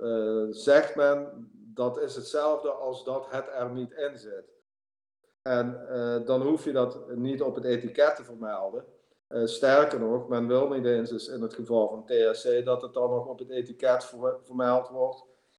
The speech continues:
eh, om, eh, laten we maar zeggen, eh, elke verwarring daarmee te voorkomen. Hij zei dat. En hij zei ook dat hij, eh, als die,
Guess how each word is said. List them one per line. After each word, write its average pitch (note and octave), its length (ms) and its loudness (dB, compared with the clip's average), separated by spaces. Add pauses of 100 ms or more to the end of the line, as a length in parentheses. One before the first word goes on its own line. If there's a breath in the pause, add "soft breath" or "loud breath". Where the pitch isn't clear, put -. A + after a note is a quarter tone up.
(180)
eh, B2+ 380 4
om, B2+ 360 -2
eh, B2 300 0
laten B2+ 300 0
we A#2+ 60 -4
maar A#2+ 100 0
zeggen, B2+ 640 2
eh, B2 280 -10
elke C3 300 -2
verwarring B2+ 580 4
daarmee B2 400 0 (320)
te B2+ 100 -6
voorkomen. C3 640 0 (1500)
Hij C3 200 0
zei B2+ 300 6
dat. - 460 4 (680 loud breath)
En D3+ 140 4
hij D#3 140 8
zei D3 320 4
ook F3 380 0 (220)
dat D#3 240 0
hij, D3+ 380 -2
eh, C3 920 -4
als D3 520 -6
die, B2 500 -8